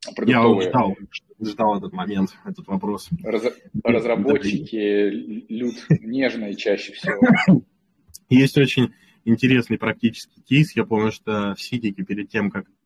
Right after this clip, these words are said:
Speaker 1: как с-, как в анекдоте, "Почалось", а, да, батя сказал собирать вещи <laughs> и поехал
Speaker 2: <laughs>
Speaker 1: ночью куда-то на машине.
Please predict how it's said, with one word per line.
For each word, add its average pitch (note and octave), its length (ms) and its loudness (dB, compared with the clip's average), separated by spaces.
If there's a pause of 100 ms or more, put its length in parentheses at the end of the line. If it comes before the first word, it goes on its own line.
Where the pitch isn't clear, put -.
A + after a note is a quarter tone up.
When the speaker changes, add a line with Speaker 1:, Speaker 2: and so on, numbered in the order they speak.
(380)
Speaker 1:
как G2 140 -6
с-, - 60 -14
как G#2+ 240 -4
в G#2+ 60 0
анекдоте, A2 460 0
"Почалось", C3+ 600 4
а, G#2+ 60 -2
да, A2 420 -2 (240)
батя A2 280 0
сказал G#2+ 360 -4
собирать G#2+ 440 -4
вещи A2+ 380 0 (120)
<laughs> - 640 0
и G#2 120 0
поехал A#2 440 2
Speaker 2:
<laughs> - 20 2
Speaker 1:
ночью A2+ 340 0
куда-то A2+ 300 -4
на A#2 120 2
машине. D#3 460 4